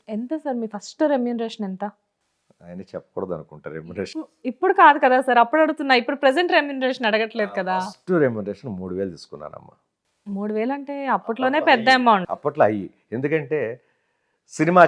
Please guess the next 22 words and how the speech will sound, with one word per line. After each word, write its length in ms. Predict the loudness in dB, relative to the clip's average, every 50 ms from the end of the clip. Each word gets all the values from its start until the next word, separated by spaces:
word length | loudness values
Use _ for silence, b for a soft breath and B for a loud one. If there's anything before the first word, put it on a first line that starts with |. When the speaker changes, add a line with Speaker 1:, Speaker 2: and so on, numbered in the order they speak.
| 6 6
Speaker 2:
చేసి 580 | 2 2 2 0 -2 -2 0 0 -2 -4 -6 -8 -10 -12 -16 -16 -18 -18 _ -2
టీవీ 160 | 0 2 2 2
మీడియాకి 300 | 2 2 2 2 2 0
వచ్చి 140 | -2 -4 -4
టీవీలో 300 | 0 2 6 6 6 6
తీసుకున్నా 480 | 4 2 -4 -6 -6 -8 -8 -8 -8 -4 0 0
per 120 | 2 2
day. 140 | 2 -2 -4 -6 -14 _ _ _ _ _ _ _ _ _ _ _ _ -8
Speaker 1:
టీవీలోనే 480 | -8 -8 -6 -6 -6 -6 -6 -4 -4 -4
మూడు 260 | -2 -2 -2 -2 -2
వేలా? 320 | -2 -2 -2 -2 -2 -2 -2
Speaker 2:
మూడు 200 | -2 -2 -2 2
వేలు 180 | 2 2 2 0
ఇచ్చారు 280 | -2 _ -10 -10 -10
నాకు 160 | -10 -14 -12 _ -6 -6
ఫస్ట్ 260 | -6 -8 -10 _ -16
డే. 160 | -16 -16 -16 _ _ -18
Speaker 1:
ఓకే. 480 | -16 -16 -14 -12 -12 -12 -12 -12 -14 -16 _ -12
Speaker 2:
ఎందుకంటే 360 | -10 -10 -8 -10 -10 -10 -12
సినిమా 320 | -14 -12 -10 -8 -6 -6
నుంచి 440 | -6 -6 -8 -12 -12 -10 -10 -10 -10
నేను 240 | -8 -8 -8 -8